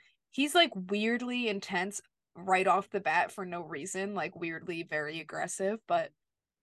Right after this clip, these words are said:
whatever. I guess that's just him. And her just being very like, "Oh, is that right? Are you threatening me?" And not really saying anything, just kind of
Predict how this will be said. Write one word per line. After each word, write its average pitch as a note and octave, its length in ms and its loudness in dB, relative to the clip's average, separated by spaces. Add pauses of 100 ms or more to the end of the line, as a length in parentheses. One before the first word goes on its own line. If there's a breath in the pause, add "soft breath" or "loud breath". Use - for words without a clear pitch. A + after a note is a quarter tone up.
(520)
whatever. F#3 640 -4 (200)
I F#3 60 -14
guess F3+ 220 -6
that's F3 260 -6
just F3+ 280 -6
him. F#3 320 -2 (520)
And F#3+ 500 2 (440)
her C4 300 4
just B3+ 240 -4
being A3+ 300 0
very G3+ 340 6
like, F3+ 340 2 (360)
"Oh, A3 140 -2
is F#3+ 160 -2
that F#3+ 240 2
right? G3 360 -2
Are - 80 -4
you G3 220 -4
threatening F#3 560 -4
me?" F#3 400 -6
And F3+ 420 -4 (200)
not F#3+ 260 0
really F#3 220 0
saying F3+ 360 0
anything, F3+ 580 -2
just - 280 -6
kind F3+ 240 -6
of F#3 180 -8